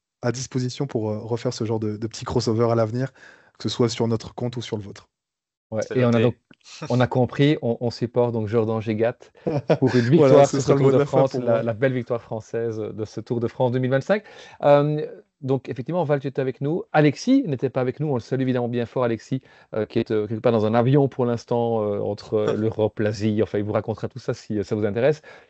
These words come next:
Speaker 2: Euh, mais quand même, une petite stat intéressante parce qu'Alexis, c'est notre monsieur chiffre. Et comme ça, on le met aussi un peu dans ce podcast.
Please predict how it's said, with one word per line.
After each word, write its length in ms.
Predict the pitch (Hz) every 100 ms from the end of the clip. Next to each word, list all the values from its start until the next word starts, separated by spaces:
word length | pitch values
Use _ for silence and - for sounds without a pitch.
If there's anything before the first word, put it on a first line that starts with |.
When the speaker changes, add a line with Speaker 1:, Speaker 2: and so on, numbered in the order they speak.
| -
Speaker 2:
Euh, 340 | 117 117 117 117
mais 300 | 123 131 -
quand 100 | -
même, 200 | 139 143 -
une 120 | 131
petite 220 | 123 127
stat 180 | 123 120 -
intéressante 600 | 156 190 165 147 - 139
parce 140 | 123 -
qu'Alexis, 380 | 127 120 - 131
c'est 80 |
notre 180 | 117 -
monsieur 240 | 110 - 107
chiffre. 380 | - 143 - - - _ -
Et 80 | -
comme 140 | 113
ça, 220 | - 120 113
on 80 |
le 100 | 110
met 120 | 123 196
aussi 240 | 180 135
un 40 |
peu 160 | 123 127
dans 120 | 113
ce 140 | 104 104
podcast. 460 | 101 - 135 -